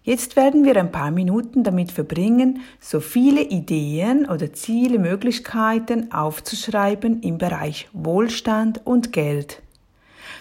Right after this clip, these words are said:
Du musst dabei nicht wirklich detailliert sein. Also wirklich nur, was dir einfach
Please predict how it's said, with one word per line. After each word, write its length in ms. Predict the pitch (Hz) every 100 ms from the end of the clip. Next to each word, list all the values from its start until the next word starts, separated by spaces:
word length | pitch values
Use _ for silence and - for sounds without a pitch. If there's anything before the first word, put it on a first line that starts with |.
| _
Du 80 | -
musst 260 | 240 277 277
dabei 220 | 202 190
nicht 260 | 214 226 -
wirklich 380 | 208 - 185
detailliert 720 | - 165 147 147 170 190 190 -
sein. 320 | 143 143 156 _ _ _ _ _ _ - -
Also 320 | 170 170 175 - -
wirklich 500 | 220 247 247 240 220
nur, 280 | 208 202 -
was 260 | 170 175
dir 240 | - 180 -
einfach 540 | 160 165 - 175 -